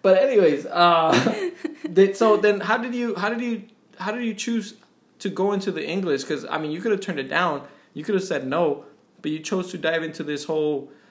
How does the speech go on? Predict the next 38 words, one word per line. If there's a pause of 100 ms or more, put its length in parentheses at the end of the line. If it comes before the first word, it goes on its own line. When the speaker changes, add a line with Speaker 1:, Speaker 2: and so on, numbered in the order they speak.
(120)
Speaker 1:
um, (180)
you
know, (200)
world
of
being
an
English
teacher. (220)
Did
you
ever,
like,
hesitate
a
little
bit,
like,
"Uh,
I
don't
wanna
do
this"? (580)
Speaker 2:
Um, (2250)
I
know
English
is,
like,
a
core
subject,
and
with
English
teachers,
like,